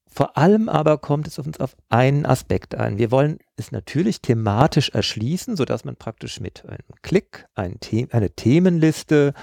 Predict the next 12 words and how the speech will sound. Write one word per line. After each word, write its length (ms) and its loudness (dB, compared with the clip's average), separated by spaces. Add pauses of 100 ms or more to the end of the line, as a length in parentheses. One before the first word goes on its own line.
(120)
eine 240 -2
Einführung 580 -2
ins 300 -10
Thema 500 2
als 260 -2
Überblick 520 2
bekommt. 540 -6 (760)
Aber 480 6
wir 100 6
möchten 320 2
zugleich 720 2
auch 440 0